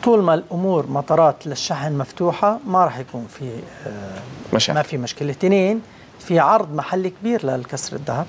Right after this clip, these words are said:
Speaker 1: معظم الذهب اللي بنصنعه هلأ هو من العرض تبع الناس اللي بيبيعوه، بنسهر وبنرجع بنصيغه. عشان هيك صار الموضوع اللي سألتني عليه بالاستراحة،
Speaker 2: مهم.
Speaker 1: موضوع العروض والتنزيلات.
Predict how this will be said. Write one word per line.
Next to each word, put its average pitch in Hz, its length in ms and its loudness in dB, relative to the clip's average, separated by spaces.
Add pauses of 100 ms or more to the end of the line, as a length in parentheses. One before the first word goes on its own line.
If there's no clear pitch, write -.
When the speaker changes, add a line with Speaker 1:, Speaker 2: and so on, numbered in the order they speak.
Speaker 1:
معظم 170 420 4
الذهب 147 320 0
اللي 131 120 -2
بنصنعه 160 420 0
هلأ 175 300 0 (400)
هو 202 60 6
من 175 180 4
العرض 151 340 6 (480)
تبع 160 280 4
الناس 143 560 -2
اللي 135 120 -8
بيبيعوه، 143 520 2
بنسهر 208 420 0
وبنرجع 214 380 0
بنصيغه. 214 540 -2 (720)
عشان 254 320 4
هيك 269 180 2
صار 185 240 4
الموضوع 156 340 2
اللي 151 120 2
سألتني 160 380 0
عليه 147 240 2
بالاستراحة، 135 800 0 (180)
Speaker 2:
مهم. 143 220 -2 (200)
Speaker 1:
موضوع 151 300 4
العروض 151 420 2
والتنزيلات. 110 640 -4